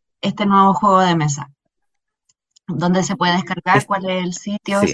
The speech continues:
Speaker 1: es que tienen que entrar a Instagram o, o dónde.
Speaker 2: Por cualquier, <laughs> por cualquier lado, nos puede-, todos los caminos conducen a Líos de Letra. Eh, pueden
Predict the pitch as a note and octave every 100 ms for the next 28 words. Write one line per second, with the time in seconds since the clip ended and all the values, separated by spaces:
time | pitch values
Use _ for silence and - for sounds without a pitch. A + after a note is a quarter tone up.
0 | - - E3 F3 F3 F3 E3+ F3 F3 F3
1 | D#3+ E3+ F3 - E3+ E3 D#3+ D3 D3+ C#3+
2 | C3+ - C#3+ C#3+ A2+ C3+ - _ _ _
3 | _ _ _ - B2+ A#2 A#2+ A#2+ C#3 C3+
4 | A#2 - C#3+ C#3+ B2 A#2+ A#2 C3 B2+ B2+
5 | B2+ B2 A#2 A2+ G#2 G2 - _ - A#2+
6 | A#2 A#2+ A#2 A#2 A#2 A2+ A#2 A#2+ G#2+ G#2+
7 | A2 G#2+ G#2 G#2+ A#2+ B2+ - - - G2+
8 | F#2+ - G#2+ G#2+ G#2+ G#2 G2 G2